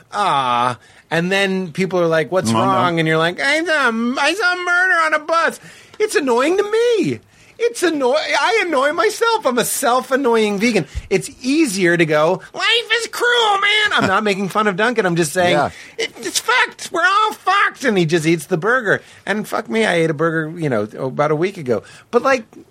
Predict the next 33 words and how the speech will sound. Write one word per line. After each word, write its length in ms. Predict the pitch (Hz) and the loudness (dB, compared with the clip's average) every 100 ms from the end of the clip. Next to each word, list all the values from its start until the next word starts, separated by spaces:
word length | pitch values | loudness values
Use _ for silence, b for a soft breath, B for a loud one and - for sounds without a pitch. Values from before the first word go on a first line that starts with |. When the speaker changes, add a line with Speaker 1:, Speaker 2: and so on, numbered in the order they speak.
| _ _ _ _ | _ _ _ _
Speaker 1:
it's, 360 | 165 196 - - - | -2 -2 -2 -10 -10
so 320 | - 220 220 | -2 0 0
it's 200 | 214 - | 0 -2
just 200 | 208 190 | -2 0
another 580 | 196 180 175 175 190 180 | 0 2 0 0 0 0
thing 400 | - 165 156 170 | 0 -2 -2 -2
like 220 | 160 143 | -4 -2
death, 320 | 143 110 - | -2 -2 -4
like 120 | 131 | -2
our 160 | 135 143 | 0 2
own 240 | 180 214 | 2 2
death. 460 | 202 208 226 - - | 0 -2 -4 -14 -4
Speaker 2:
Okay. 380 | 95 92 78 82 _ | -2 -2 -4 -6 _
Speaker 1:
Nobody 240 | 165 190 | 0 2
wants 220 | 214 208 | 0 0
to 180 | - 165 - 101 | -2 -6 -8 -14
hang 240 | 160 156 156 | -4 -2 0
out 100 | 151 | 0
with 80 | 143 | -2
the 60 | |
guy 240 | 139 139 139 | 0 0 2
that's 200 | 127 - | 0 0
like, 200 | 131 110 B B - | -2 -2 B B -4
"You 100 | 139 | 0
know, 100 | 143 | 2
you 220 | 131 170 | 2 2
die. 400 | 143 104 104 113 _ - | 2 0 -4 -8 _ -4
Speaker 2:
Yeah. 320 | 87 82 143 | 0 0 0
Speaker 1:
You 120 | 156 | 0
know, 120 | 165 165 | 2 2
you 180 | 170 180 | 2 2
die, 200 | 139 131 | 2 2
right?" 340 | 135 151 226 | 2 0 -2